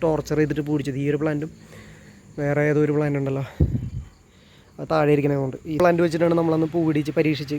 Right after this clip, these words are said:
വിജയിച്ചത്. അപ്പോൾ ആ ഒരു പ്രതീക്ഷയിലാണ് എല്ലാവരും ടെറസിൻ്റെ മുകളിൽ കൊണ്ട് വെച്ചേക്കണത്. പക്ഷെ പൂടും, നമ്മളിനിയും വളങ്ങളും, വളമല്ലാന്ന്, വളം എത്ര കൊടുത്താലും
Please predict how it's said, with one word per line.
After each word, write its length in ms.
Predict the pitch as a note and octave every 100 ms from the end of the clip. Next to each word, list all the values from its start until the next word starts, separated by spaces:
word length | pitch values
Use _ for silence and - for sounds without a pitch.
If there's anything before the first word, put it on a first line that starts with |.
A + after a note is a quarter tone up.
| D#3
വിജയിച്ചത്. 400 | D3 C3+ C3+ - - - - - - - - C3+
അപ്പോൾ 120 | C3+
ആ 20 | C#3
ഒരു 60 | C#3
പ്രതീക്ഷയിലാണ് 440 | D#3+ D3+ D#3 D#3 D#3+
എല്ലാവരും 260 | D3+ D3 D3+
ടെറസിൻ്റെ 300 | D#3 C#3 C#3+
മുകളിൽ 180 | C#3+ D3
കൊണ്ട് 120 | D3 C#3+
വെച്ചേക്കണത്. 340 | C#3 B2+ - - - - - -
പക്ഷെ 160 | D3+ C#3+
പൂടും, 260 | E3+ F3+ G3+ - -
നമ്മളിനിയും 400 | C#3+ C#3+ D3 D#3 - -
വളങ്ങളും, 380 | D3+ C#3+ D3+ D#3 - - - - - - -
വളമല്ലാന്ന്, 480 | D3+ F3 F3+ E3+ E3 C#3+
വളം 140 | D#3
എത്ര 120 | E3 D#3+
കൊടുത്താലും 320 | D#3+ D#3+ D#3+